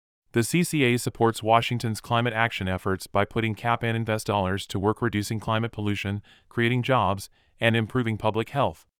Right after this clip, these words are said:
Information about the C C A is available at w w w dot climate dot w a dot gov.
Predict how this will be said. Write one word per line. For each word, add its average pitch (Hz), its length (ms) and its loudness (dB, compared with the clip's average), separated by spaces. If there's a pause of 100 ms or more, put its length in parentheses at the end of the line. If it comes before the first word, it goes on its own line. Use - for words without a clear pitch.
(720)
Information 147 560 2
about 101 220 4
the 107 100 -4
C 131 180 -2
C 127 240 -2
A 92 320 2
is 104 140 -4
available 107 500 2
at 92 140 -2
w 117 320 0
w 110 380 0
w 110 400 0
dot 104 260 0
climate 110 380 -2
dot 98 200 -2
w 104 380 0
a 107 140 -2
dot 98 200 -2
gov. 85 300 -4